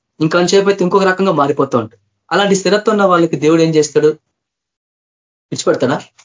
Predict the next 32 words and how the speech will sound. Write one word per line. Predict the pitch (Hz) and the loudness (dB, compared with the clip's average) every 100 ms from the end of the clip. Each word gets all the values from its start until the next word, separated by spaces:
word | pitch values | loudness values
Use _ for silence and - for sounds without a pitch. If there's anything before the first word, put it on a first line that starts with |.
| - _ _ | -20 _ _
విడిచిపెట్టడు. | 151 165 269 254 165 - - _ _ _ _ _ _ _ _ _ | -2 0 -2 0 -2 -4 -14 _ _ _ _ _ _ _ _ _
ఎట్టైనా | 127 131 226 | -12 -2 0
సరే | 240 233 | 2 0
తీసుకురావాలనుకుంటాడు, | 190 196 - 196 170 165 143 120 | 0 -2 0 0 0 -2 -6 -8
కానీ | - 170 | -4 -2
అది | 160 143 | 0 0
గ్రహించమన్నట్టు. | 139 160 160 123 110 - - _ - | 0 -2 -2 -6 -8 -12 -18 _ -6
దాని | 143 | -4
వెనక | 135 170 180 | -2 -2 0
ఆయన | 170 165 143 | 0 0 0
ఎంతగా | 135 131 170 170 | 0 0 0 0
ప్రయాసపడుతున్నాడో, | 147 139 139 131 135 127 131 135 139 _ _ | 0 -2 -2 -2 -2 -2 0 0 -2 _ _
ప్రభు | 139 156 | -4 0
ఎంతగా | 160 143 151 175 180 | 0 0 -2 2 2
మన, | 151 147 | 2 0
మన | 143 139 131 | 2 0 -2
పట్ల, | 139 - 147 - - _ _ | -4 -2 -2 -2 -8 _ _
ఆ, | 127 | -2
ఆసక్తి | 127 123 143 143 - 143 | -2 0 -2 -2 -2 0
కలిగి | 135 | 2
ఉన్నాడు, | 135 131 127 135 | 2 0 -2 -2
ఆయన | 135 127 | 0 0
ఎంతగా | 127 175 170 160 160 _ _ _ - | 0 0 0 0 -2 _ _ _ -6
మన, | 139 139 131 - | -2 0 -2 -2
మన | 135 135 | -2 0
పట్ల, | 135 131 139 123 _ _ _ | -2 0 -2 -2 _ _ _
ఆ, | 123 123 120 - _ 127 | -2 0 -2 -8 _ -4
విధేయత | 143 170 185 | 0 2 2
కలిగి | 165 147 143 | 2 2 2
ఉన్నాడు | 139 135 | 2 2
నా | 131 127 | 0 0
బిడ్డలని, | - 135 127 120 | 0 0 0 -2